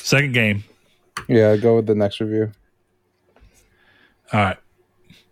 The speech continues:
Speaker 1: The easiest game I've ever played. It can be okay as a cartoon movie, but absolutely boring as a game. Just for kids. Terrible waste of money. Twenty nineteen.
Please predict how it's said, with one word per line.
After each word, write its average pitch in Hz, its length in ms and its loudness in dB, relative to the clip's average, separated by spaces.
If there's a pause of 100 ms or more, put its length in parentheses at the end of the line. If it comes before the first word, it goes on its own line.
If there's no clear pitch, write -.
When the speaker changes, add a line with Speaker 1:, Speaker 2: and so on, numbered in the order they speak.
(340)
Speaker 1:
The - 200 4
easiest 214 480 2
game 180 300 4
I've 131 140 4
ever 151 320 2
played. 110 420 0
It 110 80 -4
can 117 160 -4
be 127 220 2
okay 160 520 2
as 123 180 0
a 113 240 4
cartoon 143 680 0
movie, 101 380 2
but 120 240 0
absolutely 135 580 0
boring 113 640 -2
as 101 180 -4
a 92 80 -8
game. 123 400 0
Just 151 180 4
for 165 120 0
kids. 123 400 2 (320)
Terrible 226 340 2
waste 156 320 2
of 143 100 -4
money. 101 380 -4
Twenty - 300 -4
nineteen. 110 600 -6